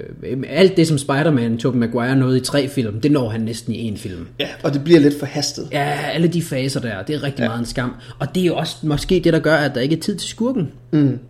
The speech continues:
Speaker 2: Ja, for det kan vi godt tale om nu,
Speaker 1: Ja.
Speaker 2: synes jeg.
Speaker 1: Ja.
Speaker 2: At, øh, at det, det var den primære anke, jeg havde i forhold til det, og den følelse, jeg sad med bagefter, sådan, den skurk var ikke, bare ikke godt nok.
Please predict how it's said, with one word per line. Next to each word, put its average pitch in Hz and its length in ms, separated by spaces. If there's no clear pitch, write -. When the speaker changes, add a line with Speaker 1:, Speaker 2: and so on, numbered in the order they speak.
Speaker 2:
Ja, 147 80
for 147 100
det 196 80
kan 220 80
vi 208 40
godt 208 160
tale 208 180
om 196 60
nu, 175 200
Speaker 1:
Ja. 175 160
Speaker 2:
synes - 180
jeg. - 80
Speaker 1:
Ja. 175 160
Speaker 2:
At, - 300
øh, 120 400
at - 80
det, 190 400
det 196 120
var 190 60
den 165 260
primære 143 580
anke, 139 320
jeg 131 120
havde 135 160
i 131 40
forhold 123 280
til 131 160
det, 123 100
og 120 160
den 143 300
følelse, 143 300
jeg 123 80
sad 127 260
med 127 80
bagefter, - 460
sådan, - 260
den 147 200
skurk 127 400
var 117 360
ikke, - 140
bare 117 140
ikke 110 140
godt - 180
nok. - 80